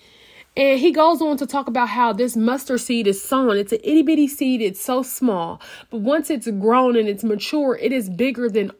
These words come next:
all of the other herbs. And I've never grown mustard seeds, um, but I have grown mint.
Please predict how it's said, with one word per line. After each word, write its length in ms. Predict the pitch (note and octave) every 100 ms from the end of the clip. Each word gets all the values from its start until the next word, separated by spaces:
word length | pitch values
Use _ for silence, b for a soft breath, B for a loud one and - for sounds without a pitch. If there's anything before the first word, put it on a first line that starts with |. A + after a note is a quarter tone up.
| -
all 480 | B3 C4+ C4+ C4
of 320 | - A3 A3+ F#3+
the 180 | A3 -
other 520 | A#3+ A3+ G3 G3 F#3 B B B B -
herbs. 540 | G#3 F3 - - - b b b -
And 380 | C4+ B3 A3+ -
I've 160 | F#4+ A#4
never 240 | A4 F4
grown 480 | C4 A3+ C4+ C4+ A#3
mustard 580 | G#3 A3+ - C#4 C4 B3
seeds, 720 | - D4 C4+ C4+ C4+ - - -
um, 420 | A#3 A3 G#3 G3+
but 220 | A#3+ -
I 120 | C4+
have 320 | C#4 C4 C4+ G#3+
grown 480 | A#3 A3+ G#3 G3
mint. 360 | G#3 A#3+ D4 -